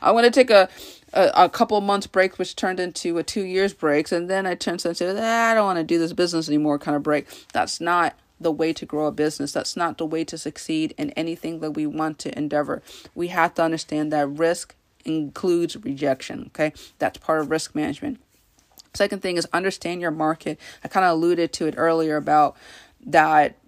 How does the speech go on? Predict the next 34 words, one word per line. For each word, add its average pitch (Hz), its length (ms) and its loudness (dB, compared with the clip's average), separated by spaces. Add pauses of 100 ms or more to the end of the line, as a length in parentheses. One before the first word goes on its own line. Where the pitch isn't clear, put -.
that, 151 340 0
that 165 260 2
year 180 260 2
I 180 100 -2
spent - 540 -2
posting 165 640 -4
galore 165 440 0
in 156 220 -2
one 160 140 -4
particular 156 480 -8
social 156 380 -10
media 151 220 -2
platform 147 580 -6 (380)
where 165 400 0
I 156 100 4
didn't 190 340 -2
really 180 180 -6
understand 165 460 -4
my 151 120 -2
market. 147 460 -2
When 170 180 -6
you 190 120 -10
have 214 220 -4
confidence - 580 -6
in 151 60 -4
yourself, 151 400 -4
you, 170 220 -4
you 175 180 -2
have 185 340 -2
to 175 100 -6
be 165 220 -2
able 165 120 -2
to 160 60 -4
take 160 280 -8